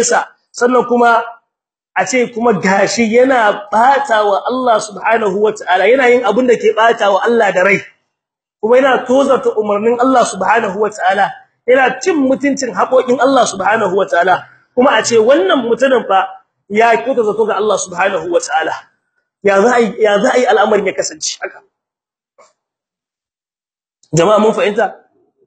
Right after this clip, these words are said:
To, Malik ya ce, "Wa hal hadha illa min khad'in nufus?" Ba shakka wannan fa na daga cikin yaudarar kai, yaudarori na rayuwa,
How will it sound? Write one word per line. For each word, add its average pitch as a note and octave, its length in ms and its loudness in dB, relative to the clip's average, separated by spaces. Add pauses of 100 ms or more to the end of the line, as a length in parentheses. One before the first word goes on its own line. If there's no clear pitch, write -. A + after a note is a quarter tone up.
(920)
To, D3+ 80 -4
Malik G3+ 280 2
ya G3 80 2
ce, F#3+ 120 0
"Wa F#3 200 4
hal G#3+ 200 2
hadha A#3+ 440 2
illa B3+ 240 2
min B3 160 0
khad'in A3 460 -4
nufus?" - 460 -6 (120)
Ba C4 160 2
shakka C4 360 0
wannan A#3 280 0
fa G3 360 0 (360)
na G3 300 0
daga G3 220 0
cikin A3 360 -2
yaudarar G3+ 640 2
kai, G3 180 0 (1200)
yaudarori A#3 720 4
na A#3+ 120 0
rayuwa, G3 520 2